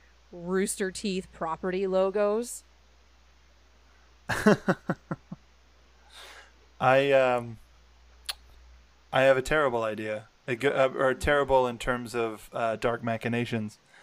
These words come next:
Speaker 2: So, you know
Speaker 1: Yes.
Speaker 2: how I said, you know how I said that, uh, Quartermaster would be sacrificing Ruby Chibi?
Speaker 1: <laughs>
Speaker 2: What, what if, <laughs> this is a,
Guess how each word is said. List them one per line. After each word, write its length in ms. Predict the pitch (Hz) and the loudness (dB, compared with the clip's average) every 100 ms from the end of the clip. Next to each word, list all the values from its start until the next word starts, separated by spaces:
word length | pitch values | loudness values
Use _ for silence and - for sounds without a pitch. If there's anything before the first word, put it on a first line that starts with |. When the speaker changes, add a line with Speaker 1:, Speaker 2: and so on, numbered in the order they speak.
| - _ _ | -20 _ _
Speaker 2:
So, 280 | - 160 139 | -2 6 8
you 140 | 131 143 | 8 6
know 120 | 151 | 6
Speaker 1:
Yes. 60 | 147 | 8
Speaker 2:
how 80 | |
I 100 | 143 | 6
said, 360 | 135 147 135 131 - | 4 2 0 0 -12
you 120 | - | -6
know 120 | 135 131 | -2 0
how 100 | 123 | 0
I 140 | 120 | -4
said 260 | - 123 117 | -4 -6 -2
that, 260 | 113 - _ _ _ _ _ _ _ _ | -2 -2 _ _ _ _ _ _ _ _
uh, 360 | 127 113 107 - - | -2 0 -2 -6 -2
Quartermaster 880 | 131 123 123 120 - 123 120 117 - _ _ | 2 2 2 0 0 -2 -2 -4 -8 _ _
would 240 | 120 123 110 | -6 -6 -4
be 120 | 117 | -6
sacrificing 1040 | - 120 117 120 123 117 - 117 110 107 117 _ _ | -2 -2 0 -2 -2 -2 -6 -8 -10 -16 -20 _ _
Ruby 240 | 127 123 117 | -6 -6 -6
Chibi? 460 | - 120 123 139 - _ _ | -6 -6 -6 -10 -14 _ _
Speaker 1:
<laughs> 100 | 240 - 453 - 440 403 480 - - _ 269 | -18 -4 -4 0 -4 -4 -8 -10 -18 _ -4
Speaker 2:
What, 460 | 349 135 180 - - - 120 | 6 10 10 6 -8 -20 -10
what 400 | 117 139 165 - _ | 4 6 6 -2 _
if, 500 | 143 - 151 139 - _ - _ _ | 0 2 2 0 -8 _ -20 _ _
<laughs> 300 | _ _ - | _ _ -10
this 160 | - | 0
is 240 | 165 143 | 0 0
a, 140 | 135 | -4